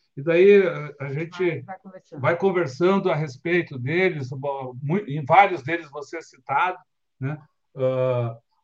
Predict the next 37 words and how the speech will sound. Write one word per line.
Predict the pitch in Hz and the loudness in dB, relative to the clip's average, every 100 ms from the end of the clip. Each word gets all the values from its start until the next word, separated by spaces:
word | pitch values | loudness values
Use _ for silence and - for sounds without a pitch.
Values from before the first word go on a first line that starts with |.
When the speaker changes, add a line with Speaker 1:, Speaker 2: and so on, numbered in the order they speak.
| _ - | _ -8
Speaker 1:
a | 160 | -4
gente | 139 - 220 | 0 0 -2
começou, | 202 202 185 156 123 185 196 | -4 -2 0 -2 -2 0 0
como | 185 160 | 0 -8
a | |
Eleonora | 156 147 143 135 | -8 -8 -6 -8
disse, | 123 156 202 - - 101 _ _ _ | -6 -4 -4 -4 -12 -20 _ _ _
esse, | 151 165 185 190 170 | -8 -8 -4 -4 -2
essa, | 170 196 | -4 -4
esses | 180 175 190 131 | -6 -6 -6 -10
vi-, | 135 185 | -6 -6
esses, | - 160 151 | -6 -14 -14
essas, | 147 127 165 120 - - | -12 -10 -10 -10 -14 -14
esses | 120 123 110 | -12 -14 -8
vídeos | 180 180 - | -4 -6 -8
que | - | -12
nós | 131 | -8
vamos | 135 135 | -6 -4
mostrar | 120 - 123 | -6 -6 -8
agora, | 104 120 156 165 160 _ _ _ | -4 -2 -2 -2 -6 _ _ _
então | 127 123 156 147 | -8 -4 -2 -2
eles | 143 131 - _ - | -6 -10 -16 _ -8
foram | 156 160 | -6 -4
gravados | 147 139 123 131 139 135 131 123 - _ _ - | -6 -6 -4 -4 -4 -6 -8 -10 -14 _ _ -8
em | 127 135 131 | -4 -2 0
Speaker 2:
Há | 123 | 2
Speaker 1:
dois-, | 123 | 2
Speaker 2:
dez | 185 285 | 0 -4
anos. | 233 175 147 131 | -6 -8 -10 -4
Speaker 1:
há | |
dez | 139 196 160 | 0 2 4
anos, | 135 123 185 | 4 2 0
em | 113 | -6
dois | 135 123 | -4 -2
mil | 147 | -2
e | 143 | 0
onze, | 123 139 180 185 | 0 0 -2 -6